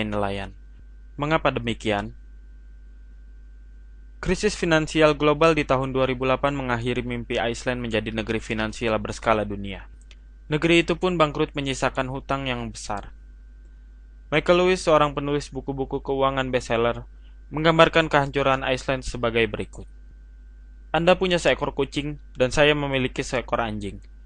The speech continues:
Kita berdua sepakat harga kucing Anda adalah satu miliar U S dollar. Demikian pula harga anjing saya.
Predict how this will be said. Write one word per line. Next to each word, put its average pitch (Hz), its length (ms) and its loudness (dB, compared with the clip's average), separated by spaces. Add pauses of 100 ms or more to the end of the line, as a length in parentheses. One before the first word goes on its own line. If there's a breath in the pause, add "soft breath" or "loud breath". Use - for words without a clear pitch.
(240)
Kita 170 240 6
berdua 160 400 6
sepakat 139 400 2
harga 123 240 2
kucing 127 320 -4
Anda 123 320 6
adalah 117 320 2
satu 117 240 -4
miliar 113 400 0
U 110 80 -6
S 107 240 -6
dollar. 95 400 -6 (480 soft breath)
Demikian 170 480 4
pula 160 240 8
harga 135 320 6
anjing 120 320 -2
saya. 101 400 -4